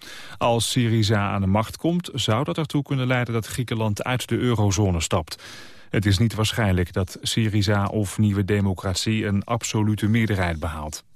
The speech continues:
Franse kiesgerechtigden kunnen vandaag hun stem uitbrengen in de tweede ronde van de parlementsverkiezingen. Volgens peilingen kan de Parti Socialiste van president Hollande rekenen op een meerderheid in de Nationale Assemblée.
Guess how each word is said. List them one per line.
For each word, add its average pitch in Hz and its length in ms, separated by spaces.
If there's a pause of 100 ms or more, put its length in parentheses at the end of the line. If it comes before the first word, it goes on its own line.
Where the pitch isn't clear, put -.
(1080)
Franse 127 560
kiesgerechtigden 117 840
kunnen 131 220
vandaag 120 360
hun 120 100
stem 117 260
uitbrengen 110 540
in 107 240
de 98 80
tweede 123 320
ronde 110 380
van 104 140
de 92 80
parlementsverkiezingen. 95 880 (520)
Volgens 139 360
peilingen 139 400
kan 160 200
de 135 220
Parti 135 340
Socialiste 127 680
van 107 200
president 101 500
Hollande 98 440
rekenen 139 400
op 127 100
een 120 160
meerderheid 104 560
in 98 60
de 92 80
Nationale 92 520
Assemblée. 92 640